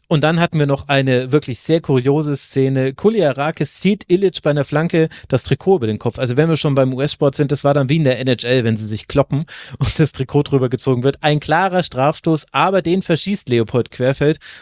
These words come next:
und das, nachdem er gegen Manuel Neuer unter der Woche im D-F-B-Pokal noch zweimal vom Punkt getroffen hatte. Dennis,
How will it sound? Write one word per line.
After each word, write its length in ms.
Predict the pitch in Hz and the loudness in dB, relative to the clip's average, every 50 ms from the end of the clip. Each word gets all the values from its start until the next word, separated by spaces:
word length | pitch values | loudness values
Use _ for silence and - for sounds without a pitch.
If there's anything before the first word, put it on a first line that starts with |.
| _ _ | _ _
und 100 | 131 135 | -2 0
das, 120 | 127 - | 0 0
nachdem 360 | 135 123 - - 139 127 127 | 0 -2 0 0 0 0 2
er 140 | 127 123 113 | 2 0 -2
gegen 180 | - 120 113 110 | -2 -2 -2 0
Manuel 300 | 113 113 117 117 110 110 | 0 2 2 2 0 0
Neuer 360 | 110 113 120 120 120 117 - | 0 0 0 0 0 -2 -4
unter 220 | 127 120 - 123 | -6 -4 -2 -2
der 100 | 104 104 | -2 0
Woche 260 | 98 107 104 - 117 | -2 -2 -4 -2 -4
im 120 | 107 107 107 | -4 -4 -6
D-F-B-Pokal 640 | - 110 101 - - 113 - - _ - 107 104 101 | -6 -6 -8 -6 -8 -10 -10 -12 _ -8 -8 -6 -6
noch 180 | 104 107 - | -6 -10 -12
zweimal 540 | - - - - 107 95 98 95 95 95 98 - _ | -8 -8 -6 -4 -4 -4 -4 -4 -4 -6 -8 -10 _
vom 220 | _ - 127 113 | _ -10 -10 -6
Punkt 280 | - - 101 92 - _ - | -4 -6 -6 -6 -8 _ -10
getroffen 360 | 139 - 143 143 - - 117 | -6 0 0 0 0 0 -4
hatte. 260 | 101 92 - 101 - - - - - - - - - _ _ _ | -6 -6 -6 -10 -10 -12 -16 -20 -20 -20 -20 -20 -20 _ _ _
Dennis, 380 | 151 147 156 120 92 - - | 2 2 2 0 -4 -6 -10